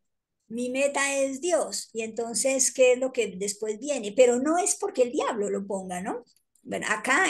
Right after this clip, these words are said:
es el, cuando Iván dice que es el diablo, que está muy asociada a la historia de, de Job, eh, aquí diríamos entonces es, es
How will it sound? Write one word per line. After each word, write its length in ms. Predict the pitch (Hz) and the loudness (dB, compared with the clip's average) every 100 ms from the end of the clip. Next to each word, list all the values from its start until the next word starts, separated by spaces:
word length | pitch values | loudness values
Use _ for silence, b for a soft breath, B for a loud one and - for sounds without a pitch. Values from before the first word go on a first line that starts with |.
| - | 0
es 460 | 233 220 247 - _ | 0 4 2 0 _
el, 720 | 196 196 190 185 185 185 - _ _ _ _ - - | -4 -4 -4 -6 -8 -12 -16 _ _ _ _ -20 -10
cuando 360 | 226 202 208 | -6 -4 -2
Iván 220 | 208 220 226 | 0 -2 -4
dice 200 | 226 247 | -4 -4
que 180 | 214 180 | -2 0
es 120 | 196 | 0
el 140 | 226 | 0
diablo, 440 | 226 226 202 196 - | 0 2 2 0 -2
que 60 | |
está 160 | - 196 | -4 -6
muy 120 | 208 | -4
asociada 400 | 214 202 190 196 | -4 0 0 2
a 40 | 208 | 2
la 80 | |
historia 540 | 190 196 190 185 190 196 | 0 -2 -2 -2 -2 -2
de, 260 | 180 156 - - - | -4 -8 -12 -18 -16
de 120 | 190 | -10
Job, 380 | - 254 370 - _ _ _ _ _ _ _ _ _ _ - | 0 0 0 -12 _ _ _ _ _ _ _ _ _ _ 0
eh, 300 | 240 233 220 | 4 4 2
aquí 180 | 220 262 | -2 0
diríamos 400 | 254 254 254 254 | 4 4 4 2
entonces 500 | 214 214 226 247 233 | 0 0 2 2 4
es, 300 | 240 233 - | 4 2 0
es 320 | 220 220 214 | -4 -4 -2